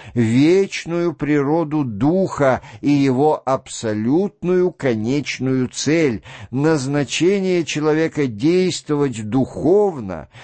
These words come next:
и полагать себя в единстве с абсолютным духом. Таким образом, здесь лежал в основании твердый духовный принцип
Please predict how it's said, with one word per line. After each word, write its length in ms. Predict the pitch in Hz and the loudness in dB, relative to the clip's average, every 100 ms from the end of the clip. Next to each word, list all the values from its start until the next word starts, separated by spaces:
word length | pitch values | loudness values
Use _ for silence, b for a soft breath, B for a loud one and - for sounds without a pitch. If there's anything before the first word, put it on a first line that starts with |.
| B | B
и 140 | 135 143 | 0 0
полагать 640 | 151 151 147 135 190 190 | 2 2 0 2 0 0
себя 480 | - 165 156 156 - | -8 -4 0 0 0
в 120 | 104 | -6
единстве 1200 | 104 117 131 113 90 135 196 202 - - 180 190 - | -8 -2 -2 -2 -2 0 0 -2 -6 -2 0 2 -2
с 140 | - | -2
абсолютным 1000 | 135 - - 113 98 95 98 _ 101 92 | -2 -4 -6 -2 -2 -2 -6 _ -2 0
духом. 580 | 76 95 85 - 78 - _ _ _ B B B | -2 -2 -2 -6 -6 -8 _ _ _ B B B
Таким 380 | 185 185 220 220 | 0 2 2 2
образом, 560 | 160 113 87 90 69 - B B | 0 -2 -4 -8 -10 -16 B B
здесь 540 | 101 101 117 220 226 185 | -2 0 0 2 0 2
лежал 640 | 180 156 175 190 160 - _ | 2 4 2 2 -2 -10 _
в 120 | 120 | -2
основании 1040 | 147 139 - 139 135 185 208 185 170 147 - _ | -2 -2 -2 -2 2 0 0 -2 -2 -2 -6 _
твердый 960 | - 110 104 135 175 202 180 160 180 165 | -8 -4 2 4 4 2 -2 0 0 0
духовный 840 | 120 123 - 131 143 123 127 123 | -4 -6 -2 -2 -2 -2 -2 -2
принцип 800 | - 117 143 131 - - - | -2 0 2 0 -4 -8 -10